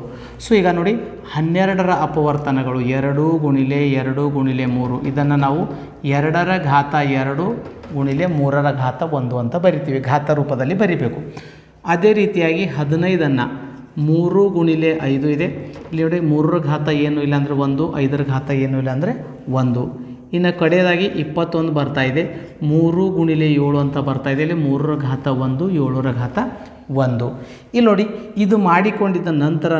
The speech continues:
ನಮಗೆ ಮೊಟ್ಟ ಮೊದಲನೇದಾಗಿ ನಾವು ಮ ಸ ಬೇಕಾದ್ರೆ ಕಂಡುಹಿಡೀರಿ, ಬೇಕಾದರೆ ಲ ಸ ಬೇಕಾದ್ರೆ ಕಂಡುಹಿಡ್ರಿ. So ಇಲ್ಲಿ ಮ ಸವನ್ನು ಹೇಗೆ ಕಂಡುಹಿಡಿಬೇಕು ಅನ್ನುವಂಥದ್ದು ನೋಡಿ. ಈ ಮೂರರಲ್ಲಿ ಬರ್ತಕ್ಕಂಥ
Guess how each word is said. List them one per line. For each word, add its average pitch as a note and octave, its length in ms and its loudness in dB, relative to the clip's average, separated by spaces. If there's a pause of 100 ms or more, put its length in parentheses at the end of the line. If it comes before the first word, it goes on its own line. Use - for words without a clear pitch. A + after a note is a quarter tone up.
(100)
ನಮಗೆ C#3+ 240 2 (120)
ಮೊಟ್ಟ D3+ 220 -2 (140)
ಮೊದಲನೇದಾಗಿ C#3+ 640 2
ನಾವು C#3 200 0
ಮ C3+ 240 2
ಸ D#3 240 0
ಬೇಕಾದ್ರೆ D3 420 0
ಕಂಡುಹಿಡೀರಿ, D3+ 460 0 (100)
ಬೇಕಾದರೆ C3+ 460 0
ಲ C3 180 0
ಸ D3 200 0
ಬೇಕಾದ್ರೆ C#3+ 300 -2 (120)
ಕಂಡುಹಿಡ್ರಿ. A#2+ 400 0 (680)
So - 160 -2
ಇಲ್ಲಿ A#3 200 2
ಮ E3+ 60 2 (160)
ಸವನ್ನು F3+ 360 2 (100)
ಹೇಗೆ D#3 220 0 (100)
ಕಂಡುಹಿಡಿಬೇಕು C#3+ 560 -2
ಅನ್ನುವಂಥದ್ದು C#3 500 -2
ನೋಡಿ. D#3 180 0 (600)
ಈ - 20 6 (220)
ಮೂರರಲ್ಲಿ G#3 800 2
ಬರ್ತಕ್ಕಂಥ E3+ 580 -4